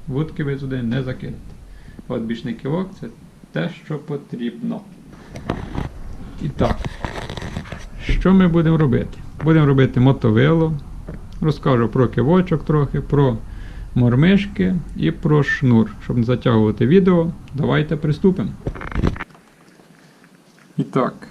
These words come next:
є ось такий чудовий маркер в Аврорі. Тобто був, я його вже розрізав, як ви бачите. Ось такий він всередині пустий.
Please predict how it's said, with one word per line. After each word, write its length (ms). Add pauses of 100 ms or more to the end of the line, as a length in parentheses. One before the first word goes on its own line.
(880)
є 340
ось 140
такий 400
чудовий 440
маркер 440 (760)
в 120
Аврорі. 480 (440)
Тобто 500 (140)
був, 340 (200)
я 120
його 220
вже 200
розрізав, 600 (800)
як 220
ви 100
бачите. 500 (1000)
Ось 160
такий 320
він 200 (540)
всередині 480
пустий. 480